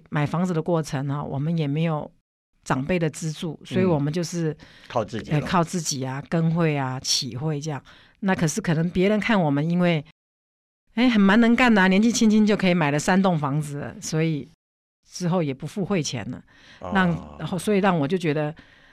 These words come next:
Speaker 1: 这个会的
Speaker 2: 财务的压力。
Speaker 1: 财务上的压力真的也很大，所以就变得又有家庭的这些压力在，又有外面的这个压力哦，我都觉得真的是很难过。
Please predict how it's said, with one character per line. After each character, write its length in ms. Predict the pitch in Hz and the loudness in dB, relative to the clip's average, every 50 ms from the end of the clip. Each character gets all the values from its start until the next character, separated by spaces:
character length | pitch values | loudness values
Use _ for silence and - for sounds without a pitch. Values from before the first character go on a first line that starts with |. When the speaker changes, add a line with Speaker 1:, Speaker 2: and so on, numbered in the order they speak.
| - - - - - - _ _ _ _ _ _ - - | -20 -20 -20 -20 -20 -20 _ _ _ _ _ _ -14 -8
Speaker 1:
这 120 | - 190 | -4 0
个 520 | 175 190 165 156 156 156 151 147 147 - - | 2 2 2 4 2 2 0 0 -2 -4 -6
会 200 | - - 233 208 | -2 2 2 4
的 60 | 185 | 4
Speaker 2:
财 160 | 170 170 160 - | 4 4 4 2
务 80 | 151 | 2
的 120 | 131 120 110 | 0 0 0
压 20 | |
力。 0 | |
Speaker 1:
财 260 | 104 - 196 180 185 214 | 2 2 4 4 4 4
务 180 | 240 233 214 196 | 4 4 2 2
上 200 | - 226 196 185 | 2 2 2 4
的 120 | 175 175 | 4 4
压 180 | 190 175 170 180 | 4 4 4 4
力 100 | 185 170 | 2 0
真 160 | 165 185 180 | 2 2 2
的 80 | 180 | 2
也 160 | 160 156 156 165 | 2 2 2 2
很 280 | 160 156 160 131 127 | 2 2 0 0 -2
大， 280 | 120 - 160 139 117 - - - - - - - - - _ | -2 -4 -4 -4 -6 -8 -12 -20 -20 -20 -20 -20 -20 -20 _
所 200 | - - - 226 | -12 -4 0 2
以 100 | 220 226 | 4 4
就 140 | 220 214 247 | 4 2 2
变 220 | 240 254 240 196 180 | 2 4 4 4 4
得 280 | 170 165 156 156 - - _ _ _ - | 4 4 4 2 0 -4 _ _ _ -2
又 280 | 240 262 226 196 190 | 2 4 6 6 6
有 200 | 170 156 143 151 | 4 4 2 0
家 440 | 156 - - - - 233 214 202 208 | -4 -8 -10 -4 0 2 4 4 4
庭 200 | 208 - 160 160 | 2 2 0 0
的 80 | 170 165 | 0 0
这 120 | 170 185 | -2 -2
些 380 | 160 170 170 165 165 165 165 - _ | -2 0 2 2 2 0 -2 -4 _
压 180 | 190 165 165 | 0 0 2
力 140 | 175 175 156 | 2 0 -2
在， 380 | 143 - 185 165 147 131 139 - - | -2 -2 -2 -2 -2 -2 -6 -6 -2
又 160 | 190 170 160 | 0 0 0
有 280 | 151 143 127 135 - - _ _ _ _ _ _ | 0 -2 -4 -6 -10 -16 _ _ _ _ _ _
外 180 | - 202 180 165 | 0 2 2 4
面 160 | 180 175 151 | 2 2 0
的 80 | 151 143 | 0 -2
这 100 | - 165 | -4 -6
个 100 | 156 151 | -6 -4
压 200 | 151 143 147 151 | -2 -2 -2 -2
力 160 | 147 151 151 | -4 -4 -6
哦， 180 | 156 147 - - _ _ | -8 -10 -12 -14 _ _
我 100 | 151 151 | -6 -4
都 80 | 190 | -4
觉 140 | 185 - 165 | -2 -2 -2
得 160 | 156 156 160 160 - | -2 -2 -4 -6 -6
真 140 | - - 196 | -4 0 2
的 100 | 208 185 | 2 2
是 120 | 165 - 180 | 2 0 -2
很 220 | 139 143 151 139 | -2 -2 -2 -2
难 200 | 131 123 123 147 156 | 0 -2 -2 -4 -2
过。 260 | - 202 175 139 - | -2 -2 -2 -2 -4